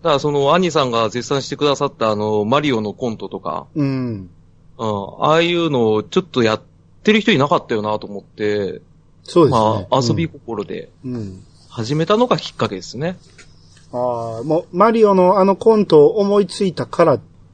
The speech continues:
Speaker 2: みんなに聞いてほしいっていう感じですか？
Speaker 1: いや、あの、もう何も考えないで撮ったんです、あれ。
Speaker 2: あ、え？ノープランですか、あれは。
Speaker 1: <laughs> ノープランっす。
Speaker 2: それにしてはめちゃめちゃよくできてますよ。
Speaker 1: あー、ありがとうございます。あの、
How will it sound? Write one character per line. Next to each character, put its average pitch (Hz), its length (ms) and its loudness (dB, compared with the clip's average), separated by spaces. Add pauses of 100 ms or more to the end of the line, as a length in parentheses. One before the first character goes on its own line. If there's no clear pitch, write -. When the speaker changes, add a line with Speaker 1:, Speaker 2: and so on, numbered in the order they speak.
(100)
Speaker 2:
み 151 100 6
ん 190 60 8
な 156 60 6
に 120 120 -2
聞 - 160 -4
い 196 80 0
て 196 80 4
ほ 170 180 0
し 127 200 -4
い - 20 -8
っ 90 40 -14
て 110 100 -16
い - 20 -12
う 98 60 -14
感 98 100 -12
じ 92 60 -14
で 87 40 -18
す - 60 -20
か？ - 80 -18 (680)
Speaker 1:
い 131 60 -2
や、 127 300 4
あ 131 60 2
の、 127 420 -4 (320)
も 151 240 2
う - 20 0
何 160 220 2
も 196 240 2
考 180 160 0 (120)
え 180 60 4
な 147 80 0
い 113 40 0
で 110 40 -6
撮 127 120 -6
っ - 20 -20
た 110 100 -8
ん 101 40 -8
で - 20 -16
す、 104 100 -14
あ 98 60 -12
れ。 95 100 -16 (240)
Speaker 2:
あ、 - 180 -2 (160)
え？ 226 200 6 (420)
ノ 208 200 4
ー - 20 -6
プ 320 120 -4
ラ 240 100 6
ン 139 40 -2
で 101 80 -8
す - 80 -14
か、 123 100 -2
あ 113 40 -4
れ 110 80 -4
は。 107 160 -8 (140)
Speaker 1:
<laughs> - 120 -20
ノ 180 240 2
ー - 100 -8
プ - 60 2
ラ 190 80 4
ン 160 80 -6
っ 143 40 -8
す。 - 280 -12 (640)
Speaker 2:
そ 190 240 4
れ 269 80 2
に 269 180 0
し - 80 -4
て - 80 6
は 160 180 6
め 139 160 2
ち - 140 0
ゃ 175 80 6
め 190 160 2
ち 190 100 0
ゃ 208 40 8
よ 220 160 6
く 196 100 0
で 131 80 -2
き - 80 -8
て 139 120 -2
ま 120 120 -6
す - 100 -14
よ。 101 160 -8 (680)
Speaker 1:
あ 151 200 2
ー、 - 20 4
あ 156 40 4
り 160 60 4
が - 40 -4
と 151 60 -2
う 135 120 0
ご 127 80 -6
ざ 117 100 -4
い - 20 -2
ま 113 40 -2
す。 - 20 -2
あ 113 40 -4
の、 117 440 -10